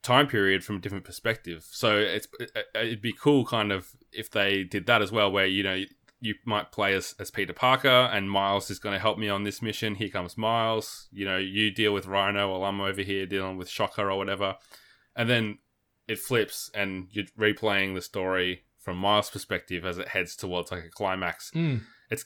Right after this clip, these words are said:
Speaker 1: it's kind of ripping off The, The Last of Us in some ways, but I think that, like, there's no rules about linearity and what you can and can't do. So I think that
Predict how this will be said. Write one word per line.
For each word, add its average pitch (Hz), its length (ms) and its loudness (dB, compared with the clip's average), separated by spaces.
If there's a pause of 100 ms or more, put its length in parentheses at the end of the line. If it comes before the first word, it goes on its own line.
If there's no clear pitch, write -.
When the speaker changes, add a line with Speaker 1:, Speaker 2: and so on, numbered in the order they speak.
Speaker 1:
it's 113 120 -4
kind 135 220 6
of 104 100 0
ripping 98 240 0
off 92 280 0
The, 113 160 -8
The 113 100 -4
Last 113 260 0
of 113 80 -10
Us - 320 -10
in 104 80 -10
some 113 220 -4
ways, 117 220 -2
but 117 160 2
I 107 140 4
think 104 220 -2
that, 95 220 0 (280)
like, 95 180 -6 (440)
there's 110 200 2
no 135 80 6
rules 101 520 0
about 90 260 0 (300)
linearity 92 640 2
and 90 80 -6
what 90 160 -6
you 95 80 -10
can 87 220 -6
and 82 100 -12
can't 82 240 -6
do. 87 160 -6
So 90 160 -4
I 85 60 0
think 95 260 -6
that 92 140 -2